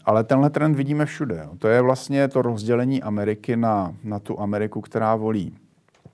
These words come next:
spíše demokraty. To jsou dneska spíš lidé, kteří jsou vzdělanější, mají, vydělávají víc peněz a žijí na východním pobřeží ve velkých městských centrech. A těmi republikány, kteří čím dál tím víc reprezentují malá města,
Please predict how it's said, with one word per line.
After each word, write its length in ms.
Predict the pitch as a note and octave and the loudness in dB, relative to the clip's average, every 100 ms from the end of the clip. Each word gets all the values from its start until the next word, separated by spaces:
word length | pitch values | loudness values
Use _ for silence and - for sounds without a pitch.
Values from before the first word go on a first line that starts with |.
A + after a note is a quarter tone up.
| - | -20
spíše 420 | - - C#3+ D#3 D#3 | -18 -10 -6 0 2
demokraty. 600 | D3 G2+ E2+ E2+ D2+ F2 | 2 0 -4 -8 -8 -10
To 100 | - | -8
jsou 180 | - | -6
dneska 400 | G#2 G2+ - - | -4 -4 -6 -4
spíš 440 | A2+ - - B2+ - | -6 -6 -4 -4 -2
lidé, 280 | A2+ A2 A2+ | 0 2 0
kteří 240 | G#2+ A#2 | -4 -10
jsou 200 | - F#2 | -8 -10
vzdělanější, 920 | E2 E2 F#2 G2+ A#2 A#2+ B2 A#2+ A#2+ | -10 -6 -2 0 0 -2 -6 -4 -4
mají, 240 | A2+ G#2 - | -2 -4 -6
vydělávají 800 | F#2 E2 F#2 G2+ G#2+ G#2+ A2 | -10 -8 -4 -2 -2 -2 -2
víc 220 | A2+ A2 - | -2 -6 -8
peněz 580 | F#2 F2 E2 E2 F2 - | -8 -6 -8 -8 -12 -12
a 80 | G2 | -12
žijí 440 | F2+ G#2 A2+ G#2 | -8 -4 -2 -2
na 120 | F#2 | -4
východním 440 | F2+ G#2 A#2+ A#2 A#2+ | -6 -4 -4 -4 -6
pobřeží 500 | A2+ B2 A2 A#2 G#2+ | -8 -8 -6 -4 -4
ve 120 | F2+ | -4
velkých 340 | F#2+ F#2 A#2 | -6 -6 -8
městských 400 | G#2+ G2+ - A2 | -8 -12 -12 -12
centrech. 640 | - F#2 F2 G2 G#2 C3+ - - - - - _ _ - | -10 -10 -6 -2 -2 -4 -16 -20 -20 -20 -20 _ _ -4
A 240 | G#2+ G#2+ G#2 | 0 0 -2
těmi 320 | A#2+ B2 B2+ | -2 2 2
republikány, 800 | G2 E2 G2 A2 B2 A#2 B2 B2+ | 0 -4 -4 -2 2 2 2 -2
kteří 340 | - A#2 A#2 | -4 -6 -6
čím 220 | G2 A#2+ | -6 -2
dál 200 | B2+ C3 | 0 0
tím 280 | C3+ B2 A2+ | 0 -4 -4
víc 260 | G2+ A2+ A2+ | -4 -6 -6
reprezentují 760 | G2+ G#2+ A2 A2 G#2+ A#2 A#2 | -6 -4 -4 -4 -6 -4 -4
malá 360 | F#2+ F2+ F#2 G#2 | -2 -4 -4 -2
města, 760 | A2 A2+ A2+ - A#2 A2+ A2 | -2 -4 -8 -4 2 4 4